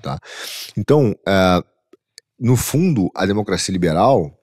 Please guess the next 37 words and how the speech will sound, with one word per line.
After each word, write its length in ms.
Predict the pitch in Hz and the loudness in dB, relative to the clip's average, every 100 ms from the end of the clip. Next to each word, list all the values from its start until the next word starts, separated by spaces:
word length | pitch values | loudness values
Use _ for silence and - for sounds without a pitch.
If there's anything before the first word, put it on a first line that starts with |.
| 92 | -6
no 160 | 92 | -4
seu 180 | 92 95 | -2 -4
campo, 340 | - 87 80 - | -4 -8 -8 -12
na 140 | 90 | -10
sua 160 | - 98 | -4 -2
vertente 360 | 87 - 87 - | -2 -4 -6 -6
política, 640 | - 90 156 - - 82 - - - _ _ - | -2 2 2 0 -2 -4 -6 -20 -20 _ _ -2
ela 420 | 131 151 180 196 _ _ - 107 107 | 2 4 2 -2 _ _ -20 -20 -4
tem 160 | - 156 | 0 2
um 80 | |
objetivo, 680 | 190 214 285 - 180 127 95 _ | 2 2 0 2 0 0 -2 _
meu 220 | 95 92 87 | -8 -6 -4
caro, 400 | 87 78 78 78 _ _ _ | -4 -4 -6 -10 _ _ _
que 140 | - 156 | 0 4
é 240 | - 175 | 4 0
ameaçar 500 | 131 117 117 - 101 | -4 0 0 0 2
a 20 | |
verdadeira 420 | 98 98 98 92 92 | 2 2 2 2 2
democracia. 640 | 92 98 120 - 85 73 - _ - - - - - | 0 0 -2 -2 -4 -6 -12 _ -20 -20 -20 -20 -10
Aí 180 | 156 185 | -2 -2
você 120 | 185 | 0
tem 120 | 202 | 2
um 60 | 208 | 4
lado 480 | 165 175 165 90 76 - - _ | 6 4 4 0 -4 -16 -20 _
filosófico 800 | - - 135 117 110 175 - 104 | -8 0 4 4 4 2 2 0
dessa 240 | 95 - | 0 0
questão, 500 | 87 85 - 113 139 - - | -6 -6 -2 0 -2 -6 -10
que 120 | - | -4
também 280 | 123 113 131 | 2 4 4
se 60 | - | 2
expressou 560 | - 117 - 127 156 | 2 2 2 4 6
e 60 | 113 | 6
aí 140 | 95 | 6
é 80 | 98 | 6
conhecido 640 | - 107 90 - 139 147 101 | 4 0 0 2 2 4 2
pelo 200 | 120 123 | 0 2
positivismo. 800 | 147 143 - 165 147 135 85 | 2 2 0 2 2 2 -2